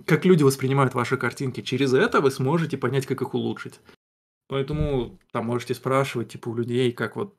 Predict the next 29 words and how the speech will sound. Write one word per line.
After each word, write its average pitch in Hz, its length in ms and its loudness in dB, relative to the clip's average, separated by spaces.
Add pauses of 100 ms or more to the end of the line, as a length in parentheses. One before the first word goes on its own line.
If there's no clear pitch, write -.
ну, 139 200 0
показывать 143 540 0
им 120 60 -4
картинку 131 580 -6
и 110 100 -8
просто 117 320 -4
смотреть, 127 600 -4
э, 117 340 -6
как 135 160 2
они 135 140 2
на 131 80 0
неё 127 220 2
реагируют, 113 680 -4 (200)
понимают 131 420 2
ли 135 80 0
они 120 140 -2
вообще, 120 200 -4
что 120 160 -4
там 117 160 -6
происходит, 110 600 -8
какой 139 420 2
у 120 60 2
них 123 400 -2
фидбэк, 117 500 -4
особенно 123 420 2
у 120 60 2
людей, 123 560 0
не 120 520 -2 (160)
понимающих. 120 760 -2